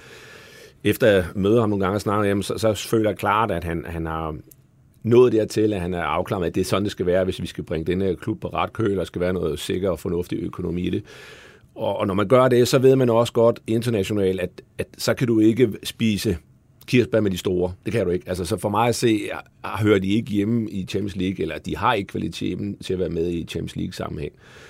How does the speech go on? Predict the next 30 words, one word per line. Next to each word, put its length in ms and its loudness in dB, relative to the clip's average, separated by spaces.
Øh, 560 0
men 180 0
det 100 4
tror 180 4
jeg 60 8
også, 160 2
man 80 0
køber 200 2
ind 200 2
på. 160 0
Øh, 240 4
netop 220 4
fordi, 320 0
at 200 0
økonomien, 720 0
øh, 140 -2
økonomien 380 0
er 160 0
så, 280 -2
så 100 -2
vigtig, 300 0
og 80 2
man 120 0
jo 80 4
også 140 0
så 120 0
i 40 0
sidste 280 -6
sæson, 300 0
at 140 -4